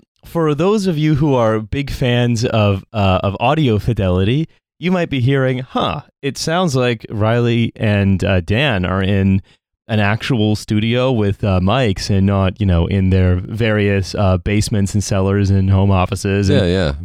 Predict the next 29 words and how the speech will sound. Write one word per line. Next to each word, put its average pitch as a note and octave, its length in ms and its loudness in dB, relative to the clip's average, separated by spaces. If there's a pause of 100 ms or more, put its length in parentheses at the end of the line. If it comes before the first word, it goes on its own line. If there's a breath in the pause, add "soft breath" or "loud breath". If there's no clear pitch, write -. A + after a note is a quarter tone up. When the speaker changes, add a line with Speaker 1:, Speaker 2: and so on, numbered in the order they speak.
Speaker 1:
separated A#2 600 -2
by F#2 60 -2 (240)
Speaker 2:
Foxholes, E2+ 720 0
uh, D2+ 340 0 (140)
Speaker 1:
separated G#2+ 460 -4
by G#2 200 2
enormous, G2 480 0
uh, G#2+ 120 0
amounts G#2 380 0
of A2 80 -2
undersea, G#2+ 600 0
uh, G2+ 180 2
tethering." B2 520 0 (160 soft breath)
Speaker 2:
Mm-hmm, G2 280 -2
Speaker 1:
Because A#2+ 580 0
Speaker 2:
mm-hmm. - 160 -20
Speaker 1:
that's C#3 240 -2
right, D#3 320 0
we D#3+ 200 0
are C3 200 0
in B2+ 180 0
the A2+ 80 2
same B2+ 300 0
place G#2+ 340 0
once C#3 240 0
again. F2 480 0
Speaker 2:
Same F#2 300 -2
room. D#2+ 280 -2 (180)
Speaker 1:
Um, G#2 420 0